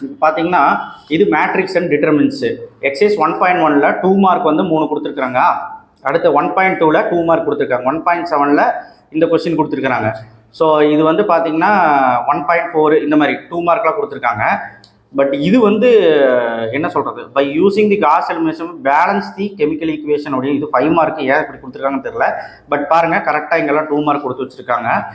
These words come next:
ஓகேவா? So, அது maybe,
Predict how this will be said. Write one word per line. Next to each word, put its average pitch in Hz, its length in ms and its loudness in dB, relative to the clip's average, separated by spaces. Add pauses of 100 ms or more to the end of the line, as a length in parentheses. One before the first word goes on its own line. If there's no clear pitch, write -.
(340)
ஓகேவா? 135 600 2 (300)
So, 143 360 2 (800)
அது 143 120 0
maybe, 180 540 0